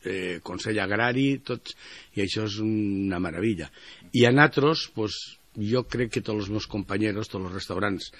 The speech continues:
eh, que a Benicarló tenim un florete de restaurants que hi ha que reconèixer, tots restaurants nous, tots restaurants,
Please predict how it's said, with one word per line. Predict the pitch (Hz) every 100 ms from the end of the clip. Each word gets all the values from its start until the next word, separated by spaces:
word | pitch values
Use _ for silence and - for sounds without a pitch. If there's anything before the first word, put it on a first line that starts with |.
| - - - -
eh, | 104 107 101 95
que | 101
a |
Benicarló | 95 95 87 85 107
tenim | 101 104
un | 120
florete | - 110 101 107 104
de | 85
restaurants | 85 - 78 90 107
que | -
hi | 90
ha |
que | 95 87
reconèixer, | - 80 107 95
tots | 71 85
restaurants | 92 92 82 90 80
nous, | 78 90 -
tots | - 90
restaurants, | 92 95 87 104 -